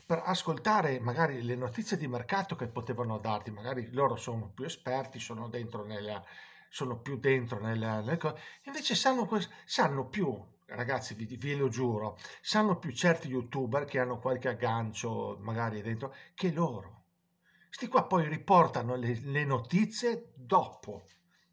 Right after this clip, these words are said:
dopo. Io, ragazzi, un tempo fa ho fatto un video, adesso divaghiamo, per, però arriviamo, arriviamo al punto. Ho fatto un video dei cinque miei youtuber preferiti.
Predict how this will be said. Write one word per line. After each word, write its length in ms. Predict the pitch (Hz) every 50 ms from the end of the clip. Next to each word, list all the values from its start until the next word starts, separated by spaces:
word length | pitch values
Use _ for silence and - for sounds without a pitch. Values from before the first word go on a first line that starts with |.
| _ _ _ _
dopo. 540 | - 101 87 - - 101 98 - - _ _ _ - - - - - _ _
Io, 400 | 185 185 160 131 120 - - - _ _ - - - - - - - _ _ _ _ _ _ _ _ _ _ _ _ _ _ _ _ _ _ _ - - _ _ _
ragazzi, 720 | 117 107 139 135 131 127 - - - 104 95 - - - - _ _
un 220 | - 131 135 135 - -
tempo 300 | - 185 180 175 - 127
fa 400 | - - 170 165 156 139 - 131
ho 80 | 131
fatto 320 | 117 - 156 147 - 156 127
un 60 | 117
video, 240 | 113 143 143 120 123
adesso 240 | 127 180 175 - 156
divaghiamo, 520 | 135 127 120 123 120 139 131 123 123 117
per, 220 | 117 - 113 110
però 220 | - - 131 139 143 143 131
arriviamo, 540 | 120 123 123 120 117 135 139 139 131 135 131
arriviamo 380 | 127 123 123 120 135 131 127 123
al 60 | 110
punto. 360 | - 131 117 117 110 110 - - - - - - -
Ho 80 | 127 120
fatto 420 | - 160 165 165 - 160 - -
un 80 | 160 131
video 320 | 120 139 135 131 151 160
dei 280 | 131 123 127 127 131 123
cinque 460 | - - - 135 131 127 123 139 135
miei 640 | 127 123 123 120 120 123 120 117 120 120 117 - _ _ _ _
youtuber 560 | - 131 127 120 - - 127 117 123 120 113
preferiti. 720 | - - 113 110 - 120 110 107 101 92 92 - 104 98